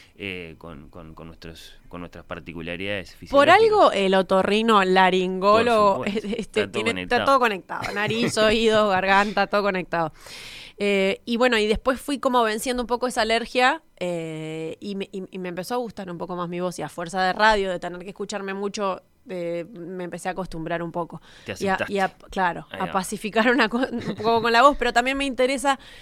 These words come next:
Speaker 2: de los que estén escuchando si hicieron ese ejercicio,
Speaker 1: Hmm.
Speaker 2: si le, si el ejercicio de escucharse y se les gusta su voz, o si, no sé, por ahí hay, hay gente que tiene un trauma con su voz,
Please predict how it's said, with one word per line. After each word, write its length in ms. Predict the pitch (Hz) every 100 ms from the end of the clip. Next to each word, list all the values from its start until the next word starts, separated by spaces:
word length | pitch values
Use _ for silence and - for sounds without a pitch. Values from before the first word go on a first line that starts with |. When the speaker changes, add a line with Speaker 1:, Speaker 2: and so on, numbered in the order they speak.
| - -
Speaker 2:
de 100 | 233
los 100 | 240
que 80 | 226
estén 200 | 254 269
escuchando 500 | 254 254 269 262 277
si 140 | -
hicieron 360 | 220 262 262 240
ese 200 | 220 247
ejercicio, 880 | - 208 - 262 262 - 233 240 254 - -
Speaker 1:
Hmm. 140 | 113
Speaker 2:
si 200 | 107 98
le, 180 | 139 -
si 320 | - 208 196
el 160 | 202 190
ejercicio 420 | 180 190 262 247
de 120 | 269
escucharse 520 | 247 180 175 226 233
y 60 | 240
se 160 | - 180
les 160 | 175
gusta 300 | 202 226 254
su 160 | - 180
voz, 240 | 202 262
o 140 | - 190
si, 220 | 180 160
no 140 | 185 202
sé, 180 | 311 247
por 120 | 208
ahí 120 | 262
hay, 280 | 170 170 175
hay 120 | 180
gente 220 | - 233
que 80 | 214
tiene 140 | 170 160
un 80 |
trauma 280 | 180 233 185
con 140 | 165 151
su 100 | 160
voz, 300 | 170 196